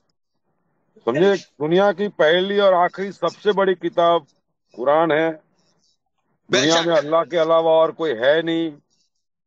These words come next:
Speaker 2: बेशक।
Speaker 1: समझे? मान लो आप।
Speaker 2: कोई शक नहीं।
Speaker 1: हाँ, मैं मानता हूँ इस बात को भाई।
Speaker 2: देखें, देखें बाहुबली साहब, अगर आप इस चीज को दिल से मानते हैं तो देखें हमें बड़ी खुशी होगी,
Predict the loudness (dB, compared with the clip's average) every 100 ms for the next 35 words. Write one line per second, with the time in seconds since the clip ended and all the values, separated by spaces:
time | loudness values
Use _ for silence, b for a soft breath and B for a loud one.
0 | -4 0 2 0 0 0 -2 -8 -6 -2
1 | -2 -2 0 0 0 -4 _ _ _ -20
2 | _ -4 -2 -2 -4 -4 -8 -10 -18 _
3 | _ _ -6 -2 -2 0 0 2 -2 -2
4 | -2 -2 0 0 0 -6 -8 -8 -8 -18
5 | _ _ _ _ _ B B B B -2
6 | 0 2 0 -2 -2 -2 0 -2 0 0
7 | 2 0 0 0 0 0 0 -2 -4 -8
8 | -6 -6 -4 -2 -2 -2 -4 -4 -4 -6
9 | -6 -14 -20 b b b -12 -6 -4 -4
10 | -4 0 0 0 0 0 -2 0 0 0
11 | -4 -6 0 0 0